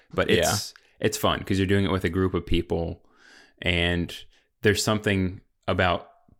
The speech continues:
Speaker 1: being able to, like, something about hitting a bag that makes you wanna push more.
Speaker 2: Mm-hmm.
Speaker 1: Like, it's easier to, it's easier to keep pushing yourself.
Speaker 2: Yeah. You know, that's cool.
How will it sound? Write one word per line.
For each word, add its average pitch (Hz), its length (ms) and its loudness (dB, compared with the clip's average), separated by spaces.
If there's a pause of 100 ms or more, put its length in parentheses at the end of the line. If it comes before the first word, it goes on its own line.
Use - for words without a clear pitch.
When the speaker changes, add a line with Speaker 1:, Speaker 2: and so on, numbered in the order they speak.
(360)
Speaker 1:
being 104 200 4
able 92 240 2
to, - 80 -20
like, - 320 0
something 123 260 4
about 92 180 4
hitting 101 300 2
a 85 60 0
bag 87 480 2
that 87 80 0
makes 87 280 -2
you 82 360 -2 (240)
wanna 90 240 0
push - 340 -2
more. 98 380 0 (400)
Speaker 2:
Mm-hmm. 90 400 2 (600)
Speaker 1:
Like, 90 140 -4
it's 92 160 -2
easier 92 340 4
to, 85 220 0
it's - 140 -10
easier 85 260 2
to 78 140 -6 (180)
keep - 220 -8
pushing - 240 -6
yourself. - 480 -10 (340)
Speaker 2:
Yeah. 90 300 2 (1600)
You 117 120 4
know, 113 100 6
that's 110 160 4
cool. 101 320 2